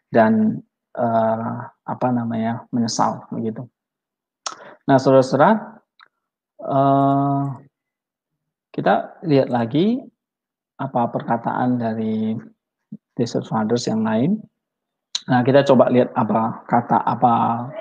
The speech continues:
Poemen ya, about love ini. Apa Poemen berkata, "Do your utmost to do nobody any harm whatsoever. Keep your heart pure with everybody." Ya, jadi kerjakan, eh, apa namanya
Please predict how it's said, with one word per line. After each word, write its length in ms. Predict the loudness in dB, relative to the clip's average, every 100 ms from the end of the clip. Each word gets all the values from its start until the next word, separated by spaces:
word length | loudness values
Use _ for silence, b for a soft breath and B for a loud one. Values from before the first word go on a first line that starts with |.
| -12 2
Poemen 400 | 4 4 0 0
ya, 160 | -2
about 240 | -2 -2 0
love 240 | 0 0
ini. 320 | -2 0 -2 B B B B _
Apa 240 | 4 4 4
Poemen 320 | 4 4 4
berkata, 800 | 2 0 -2 2 0 0 -4 -16 _
"Do 240 | -2 2 4
your 240 | 4 2
utmost 480 | -2 -2 0 0 -4 -6
to 80 | -4
do 320 | -2 -2 -2
nobody 640 | -4 -4 -4 -4 -2 -2 -4
any 240 | -4 -4
harm 400 | -4 -2 -2 -2
whatsoever. 560 | -8 -8 -10 -10 -12 -12 -18 _
Keep 240 | -4 -4 -6
your 80 | -10
heart 480 | -2 0 0 -8
pure 240 | -2 2 2
with 240 | -2 -8
everybody." 720 | -10 -8 -10 -8 -10 -12 -18 _ _ _
Ya, 240 | -2 -2 B B B B _
jadi 240 | 2 2
kerjakan, 880 | 2 0 0 -2 -2 0 0 0 -4 -12 _ _ _ _ _ _ _ _ -18 _
eh, 960 | 0 4 4 4 4 2 2 0 0 -2 -6 -12 _ _ _ -6
apa 180 | -2 0
namanya 560 | 0 0 0 -2 -4